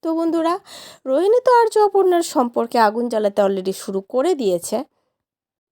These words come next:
এবার দেখার পালা যে আর্য স্যার সত্যি সত্যি অপর্ণাকে ভুল বুঝে দূরে সরে যায়, নাকি মাঝখানে যে কলকাঠি নাড়ছে তাকে ধরতে পারে। তোমাদের কি মনে হচ্ছে এই ব্যাপারে, অবশ্যই কমেন্ট করে জানিও।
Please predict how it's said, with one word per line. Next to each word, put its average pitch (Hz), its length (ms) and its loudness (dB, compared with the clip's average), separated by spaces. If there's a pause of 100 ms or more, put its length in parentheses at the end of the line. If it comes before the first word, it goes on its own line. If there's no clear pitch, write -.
এবার 294 320 -2
দেখার 262 380 2
পালা 202 340 -2
যে 247 120 -6
আর্য 226 240 -2
স্যার 277 180 -6
সত্যি 220 320 -10
সত্যি - 280 -10
অপর্ণাকে 359 480 -4
ভুল 302 260 -2
বুঝে 330 220 -4
দূরে 277 260 0
সরে 294 280 2
যায়, 254 380 4 (480)
নাকি 294 460 -2 (280)
মাঝখানে 370 720 0
যে 392 160 0
কলকাঠি 359 520 -2
নাড়ছে 320 260 0
তাকে 277 360 -8
ধরতে 214 380 -6
পারে। 180 340 -4 (240)
তোমাদের 269 380 -2
কি - 140 -2
মনে 415 200 2
হচ্ছে 285 240 -2
এই 233 80 0
ব্যাপারে, 214 340 -2
অবশ্যই 294 420 -2
কমেন্ট 190 320 -2
করে 180 180 -2
জানিও। 190 320 -4